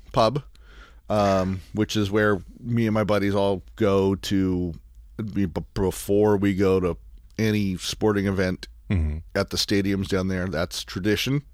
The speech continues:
Speaker 2: So that's, like, right, right next to the stadium or something?
Speaker 1: It's right on First Avenue.
Speaker 2: Oh, okay.
Speaker 1: Uh, it's that little Triangle bar, uh, on First and whatever that road is that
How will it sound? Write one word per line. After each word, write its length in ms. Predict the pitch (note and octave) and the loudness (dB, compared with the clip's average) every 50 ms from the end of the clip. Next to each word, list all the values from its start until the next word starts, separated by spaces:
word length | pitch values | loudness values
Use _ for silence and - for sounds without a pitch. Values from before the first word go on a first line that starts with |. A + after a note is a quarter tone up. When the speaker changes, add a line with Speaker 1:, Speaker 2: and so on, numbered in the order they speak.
| - - - - - | -20 -20 -20 -18 -8
Speaker 2:
So 140 | - A#2 G2+ | -2 0 2
that's, 180 | F#2+ F#2 - - | 2 2 0 0
like, 120 | F#2 E2+ - | -2 -2 -2
right, 260 | E2 E2 F2+ F2+ E2+ | -4 -4 -4 -4 -4
right 200 | D#2+ E2+ E2+ D#2+ | -4 -4 -4 -2
next 160 | F2 E2+ D#2 | -2 -4 -4
to 60 | - E2 | -4 -8
the 60 | D2 | -10
stadium 440 | - - - F#2 F2 F2+ F#2 F2+ F#2 | -8 -6 -4 -2 -2 -2 -2 -4 -4
or 60 | F2+ | -8
something? 220 | - - - - - | -8 -12 -16 -16 -12
Speaker 1:
It's 160 | - - E3 - | -6 -4 0 2
right 140 | G3 F3+ | 4 4
on 120 | D#3+ D#3 D3 | 4 4 2
First 280 | - D3 C#3+ C3+ - | 2 0 0 0 2
Avenue. 400 | C3+ B2+ C3 C3 C#3 C#3 C#3 C#3+ C#3 | 4 4 4 4 2 2 2 4 4
Speaker 2:
Oh, 100 | G#2 G#2+ | 4 4
okay. 220 | G2+ - F2 E2+ - - - - - - - A#2 | 4 2 -2 -8 -8 -10 -18 -20 -20 -12 -4 0
Speaker 1:
Uh, 240 | C3+ C#3 C3 B2 G#2 | 2 2 4 4 2
it's 160 | B2+ - - | 0 0 2
that 160 | C#3+ B2+ A2 | 4 4 4
little 200 | C3 C#3 B2+ A#2+ | 4 4 2 2
Triangle 500 | A2 - - B2+ C3 B2+ B2+ B2+ C3 B2+ | 0 0 0 2 4 4 4 4 2 2
bar, 560 | A#2+ A2 A#2+ A#2 A#2 A#2+ A#2+ A#2 A#2 A2 - - - - _ - - - | 2 4 4 4 6 6 6 6 6 4 2 -2 -10 -20 _ -10 -2 0
uh, 520 | A2+ A2 A2 G#2+ G#2 G#2 G#2 G2+ G2 G2 F#2 F#2 F2 - - - - - - - - - - - - - | 2 4 4 4 4 4 4 2 2 0 -2 -6 -12 -16 -18 -20 -20 -20 -20 -20 -20 -20 -20 -16 -8 -4
on 200 | A2 A2+ G#2+ G2+ | -2 -2 -2 -2
First 440 | - - A2+ A2 A2 - - - - - | 0 0 2 2 2 2 0 -2 -4 -4
and 340 | G2 G2+ G2+ F#2+ G2+ F#2+ F#2 | -2 -2 -2 -2 -2 -4 -6
whatever 520 | - B2 A2+ A2+ A2 A#2 A#2 A2 A#2 A2 | -4 -2 0 2 2 2 2 4 2 2
that 260 | G#2+ G2+ G2 F#2 - - - - - - - - - - - - - - - | 4 4 2 2 0 -6 -20 -20 -20 -20 -20 -18 -18 -16 -16 -18 -20 -16 -10
road 420 | B2+ A#2+ A2+ A2 A2 A2 A2 G2+ G2+ | -4 0 2 4 4 4 4 4 4
is 260 | G2 G2+ G2+ F#2+ E2+ | 4 4 2 2 0
that 140 | F#2+ G2+ - | 0 -2 -2